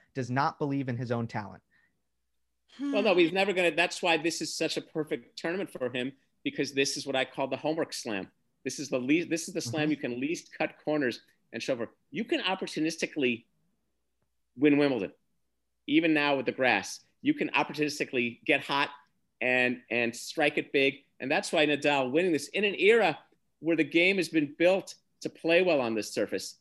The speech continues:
Speaker 2: You know, there are more potential great clay court players now than at any time. And so he's mowing through all these people.
Speaker 1: Can I make an analogy? Which test do you study harder for? The test you, you think you're about to get a C on, or the test you feel you're gonna get an A on?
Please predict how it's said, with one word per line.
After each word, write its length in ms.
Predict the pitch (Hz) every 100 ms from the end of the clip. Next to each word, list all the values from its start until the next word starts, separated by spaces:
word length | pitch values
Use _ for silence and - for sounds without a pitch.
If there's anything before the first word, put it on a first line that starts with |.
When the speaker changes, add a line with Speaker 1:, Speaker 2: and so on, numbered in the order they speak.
| _ -
Speaker 2:
You 80 | 147
know, 40 |
there 120 | 147
are 40 | 151
more 320 | 165 202 214
potential 720 | 220 170 - 185 190 156 139 _
great 320 | 147 170 170 -
clay 180 | 165
court 220 | 160 156 -
players 260 | 139 123
now 400 | 139 156 147 120 - _ _ -
than 100 | 131
at 60 | -
any 180 | 156 147
time. 480 | - 156 156 120
And 80 | 117
so 140 | 147 139
he's 340 | 214 202 127
mowing 340 | 135 180 190
through 360 | - 190 190 160
all 220 | 156 165
these 160 | 160 -
people. 380 | 190 185 117 _ _ _ _ _ _
Speaker 1:
Can 120 | 160
I 80 | 165
make 220 | 196 196
an 60 | 170
analogy? 640 | 143 135 170 180 202 208 _ _ _ _ -
Which 340 | 127 190 -
test 340 | - 208 -
do 80 | 185
you 80 | 175
study 360 | - 180 156 135
harder 320 | 151 151 131
for? 380 | - 110 104 - _ _
The 80 | 131
test 400 | 127 165 147 -
you, 320 | 143 139 139 -
you 140 | 131
think 240 | 143 143
you're 220 | 147 135 127 131
about 220 | 139 139
to 60 | 156
get 120 | 131
a 40 |
C 260 | 127 170 196
on, 240 | 208 220
or 140 | 156 151
the 100 | 143
test 380 | 165 143 -
you 140 | 143 139
feel 240 | - 143
you're 100 | 135
gonna 140 | 131 131
get 140 | 131
an 60 | 123
A 140 | 143
on? 200 | 107 -